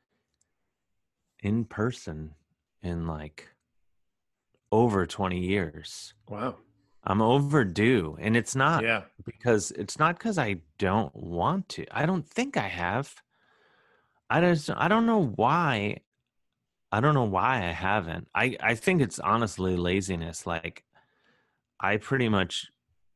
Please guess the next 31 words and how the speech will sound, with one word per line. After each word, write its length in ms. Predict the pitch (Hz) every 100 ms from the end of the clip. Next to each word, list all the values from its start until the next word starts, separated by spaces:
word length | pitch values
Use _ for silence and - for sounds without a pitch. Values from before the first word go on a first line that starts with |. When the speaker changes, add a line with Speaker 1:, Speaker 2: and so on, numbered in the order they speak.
| _ _ _
Speaker 1:
go 500 | - 95 92 92 92
to 260 | 87 - 95
shows 880 | - - 95 87 87 85 - - - -
if 140 | 87 87
someone 400 | - 98 90 87
else 320 | 85 82 - _ _ _ -
is 200 | 92 85
like, 300 | 90 90 87 -
"Do 100 | 98
you 60 |
wanna 280 | 95 92 95
go 140 | 95
to 80 | 98
this 160 | 95 92
show?" 180 | - 98
I'm 100 | 92
like, 160 | 92 -
"Yeah, 240 | 113 95
okay." 400 | 101 95 85 85 _ _ - - - _
And 80 | 175
Speaker 2:
<laughs> 200 | 127 147
Speaker 1:
then 60 | 101
I 120 | 92
go. 340 | 95 92 87 - _ _ _ _
Speaker 2:
Yeah. 200 | 117 104 90
Speaker 1:
Um, 520 | - 95 92 92 90 - _
other 260 | 117 139 156
than, 360 | 151 127 113
let's 320 | - 120 123 -
see, 220 | 113 90
like, 360 | 87 85 -